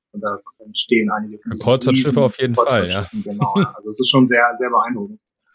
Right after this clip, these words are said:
Speaker 1: Mal gucken, ob man sich das jetzt irgendwie in den nächsten Jahren direkt angucken kann, aber ansonsten ist es immer eine Reise wert, das zu sehen.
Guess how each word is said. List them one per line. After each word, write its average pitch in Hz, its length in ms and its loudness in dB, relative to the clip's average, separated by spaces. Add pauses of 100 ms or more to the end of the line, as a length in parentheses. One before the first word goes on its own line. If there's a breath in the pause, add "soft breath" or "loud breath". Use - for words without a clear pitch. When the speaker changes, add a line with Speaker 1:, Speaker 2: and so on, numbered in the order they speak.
Speaker 1:
Mal 120 80 2
gucken, 131 200 2
ob 120 60 -2
man 120 120 -8
sich 113 100 -8
das 117 160 -8
jetzt - 300 -12
irgendwie 113 240 -2
in 110 60 -6
den 110 80 -10
nächsten 127 260 2
Jahren 113 240 2
direkt 110 320 -6
angucken 120 300 -10
kann, 113 220 -8
aber 107 220 -4
ansonsten 107 300 -12
ist - 100 -12
es 113 140 -14
immer 107 240 -2 (540)
eine 107 220 4
Reise 107 300 2
wert, 110 180 -6
das - 140 -12
zu 113 80 -10
sehen. 107 240 -14